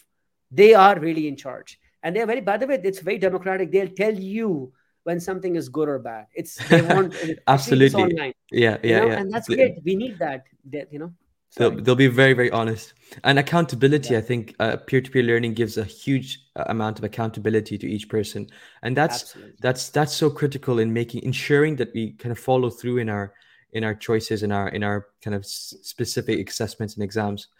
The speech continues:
Speaker 2: It's so crazy. I feel like we have, I, I literally have a list of questions I still wanted to go through, but we are reaching the end of our episode time as well. So I wanted to just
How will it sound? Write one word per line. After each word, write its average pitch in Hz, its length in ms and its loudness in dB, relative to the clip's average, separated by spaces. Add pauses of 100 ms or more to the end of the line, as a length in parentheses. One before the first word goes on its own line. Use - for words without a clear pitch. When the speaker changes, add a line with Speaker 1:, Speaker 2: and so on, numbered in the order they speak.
(920)
Speaker 2:
It's 147 160 2
so 175 160 8
crazy. 151 380 4 (100)
I 123 100 6
feel 165 220 2
like 151 140 2
we 143 80 2
have, 139 340 0
I, 139 220 0
I 139 60 4
literally 143 360 -2
have 135 180 -2
a 127 40 -2
list 143 280 0
of 127 120 -10
questions 135 280 -4
I 113 40 -4
still 120 240 -4
wanted 117 240 -4
to 113 40 -10
go 113 140 -2
through, 113 160 -8 (120)
but 120 120 -6
we 120 300 -6 (320)
are 139 240 2
reaching 143 320 -2
the 131 100 0
end 131 140 0
of 120 100 -4
our 123 180 -2
episode 131 360 -6
time 123 160 -6
as 113 120 -8
well. 117 140 -2
So 131 200 -4
I 107 60 2
wanted 170 300 -2
to 190 80 -6
just 156 360 -6